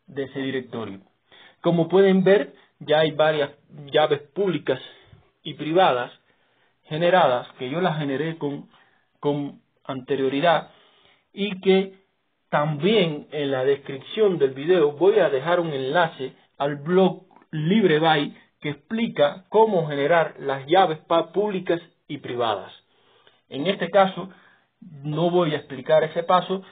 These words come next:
sino que dejo el enlace en la descripción del video. Ahora vamos a copiar la, la llave pública, solo la llave pública, para mi dispositivo Android. Recuerden,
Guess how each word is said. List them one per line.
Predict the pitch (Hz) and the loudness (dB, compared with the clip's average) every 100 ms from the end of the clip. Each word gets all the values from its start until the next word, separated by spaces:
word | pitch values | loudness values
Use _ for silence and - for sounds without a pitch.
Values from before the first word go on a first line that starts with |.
| _ _ - | _ _ -4
sino | 190 214 - | 0 0 2
que | 143 | 2
dejo | 165 165 156 | 2 2 -2
el | 139 | -2
enlace | 131 170 190 196 190 _ - | 0 0 0 -4 -8 _ -12
en | 160 | -6
la | 147 | -6
descripción | 143 - 135 - 147 151 | -6 -12 -16 -12 -8 -2
del | 143 131 | -2 -2
video. | 123 107 101 - _ _ _ - | -4 -6 -6 -10 _ _ _ 0
Ahora | 160 175 156 - _ | 4 4 2 -2 _
vamos | 147 202 196 185 | 0 0 0 -6
a | 147 | -6
copiar | 135 - 151 139 - - | -6 -2 2 2 0 -12
la, | 143 131 131 - | -8 -6 -6 -6
la | 131 123 | -2 0
llave | 160 180 151 | 2 2 2
pública, | - 180 151 127 - 117 95 _ _ _ - | 0 0 0 -4 -2 -2 -2 _ _ _ -4
solo | 165 185 156 | -2 0 0
la | 123 | 0
llave | 139 165 143 | 0 0 -2
pública, | - 180 175 165 165 - - _ _ - | -4 -6 -4 -4 -8 -10 -18 _ _ -2
para | 165 185 190 180 _ _ _ - | 2 2 0 -2 _ _ _ -16
mi | 143 | -12
dispositivo | 135 131 135 131 127 120 170 180 160 - _ _ _ _ _ _ | -10 -10 -12 -12 -12 -6 -4 -2 -2 -4 _ _ _ _ _ _
Android. | 127 135 147 139 110 - _ _ _ _ _ _ _ _ _ _ _ _ _ _ _ - - | -6 -4 0 0 0 -12 _ _ _ _ _ _ _ _ _ _ _ _ _ _ _ -20 -20
Recuerden, | - 143 139 196 156 104 | -6 -4 4 6 6 2